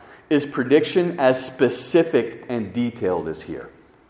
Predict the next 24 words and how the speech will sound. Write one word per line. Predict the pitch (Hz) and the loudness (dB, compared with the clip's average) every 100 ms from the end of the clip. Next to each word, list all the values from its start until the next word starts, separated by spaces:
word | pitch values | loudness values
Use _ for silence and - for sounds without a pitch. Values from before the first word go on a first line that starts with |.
| _ _ _ _ _ _ _ _ _ _ - _ _ _ _ - | _ _ _ _ _ _ _ _ _ _ -20 _ _ _ _ -8
In | 135 | 4
fact, | 151 147 - - - - | 6 6 2 -12 -16 4
this | 180 226 - - | 8 8 4 4
chapter, | 175 185 - 247 | 8 8 6 2
it's | 247 - 165 | 2 0 4
one | 170 | 4
of | 151 | 6
the | |
main | 139 131 143 202 240 208 | 2 4 4 6 4 2
reasons | 180 170 127 104 - - - - - - - - - | 2 2 0 -2 -6 -12 -18 -20 -20 -20 -20 -12 4
that | 151 156 | 4 8
liberal | 156 185 185 151 | 6 8 6 8
Bible | 156 165 156 | 10 10 6
scholars | - 135 127 120 | 8 8 10 6
say | - 127 117 113 - - 110 | 4 6 6 4 -4 -14 0
Daniel | 147 175 175 156 | 4 6 6 4
could | 151 160 135 | 4 2 4
not | 147 156 | 6 6
have | 151 | 4
been | 135 127 | 0 2
written | 127 123 104 | 2 0 0
by | 95 | 0
Daniel. | 85 71 67 - - _ _ _ _ _ - _ _ | 0 -8 -12 -18 -20 _ _ _ _ _ -20 _ _
They | 131 156 | 4 4